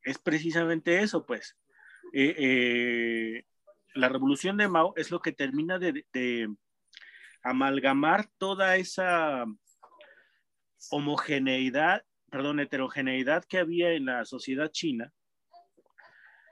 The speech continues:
Y entonces, eh, empieza ahora sí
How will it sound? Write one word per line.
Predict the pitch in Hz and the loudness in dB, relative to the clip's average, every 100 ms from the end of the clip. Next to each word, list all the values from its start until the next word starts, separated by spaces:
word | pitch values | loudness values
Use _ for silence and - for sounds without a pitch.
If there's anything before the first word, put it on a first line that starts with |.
| _ | _
Y | - 151 | 2 2
entonces, | 151 190 190 165 175 - - 160 | 4 2 2 0 -2 -6 -8 0
eh, | 139 131 143 - | 2 2 -2 -8
empieza | 139 - 160 175 185 180 - | -10 6 6 8 4 4 4
ahora | 131 156 180 185 | 4 4 -2 -4
sí | 156 180 | -4 -6